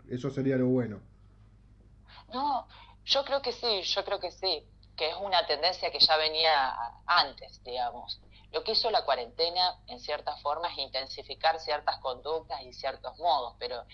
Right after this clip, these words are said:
Speaker 2: eran preexistentes a, a la pandemia mundial, digamos. No s-, no es algo novedoso, sino más intenso. Es como un extracto de,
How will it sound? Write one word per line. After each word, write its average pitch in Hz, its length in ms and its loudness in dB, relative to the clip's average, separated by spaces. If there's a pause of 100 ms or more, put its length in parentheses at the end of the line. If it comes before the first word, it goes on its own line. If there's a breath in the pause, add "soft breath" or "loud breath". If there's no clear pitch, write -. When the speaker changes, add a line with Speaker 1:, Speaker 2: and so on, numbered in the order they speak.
(220 loud breath)
Speaker 2:
eran 160 240 4
preexistentes - 800 0 (140)
a, 120 380 0
a 127 40 4
la 123 140 0
pandemia 127 540 -4
mundial, 120 480 -12
digamos. - 520 -16 (320 soft breath)
No 135 120 -6
s-, - 180 2 (120)
no 139 120 -2
es 160 140 -2
algo 127 580 0
novedoso, 135 540 4
sino 139 580 4 (140)
más 135 180 -4
intenso. 139 480 2
Es - 80 -12
como 156 220 0
un 151 80 8
extracto 165 680 4
de, 117 300 -6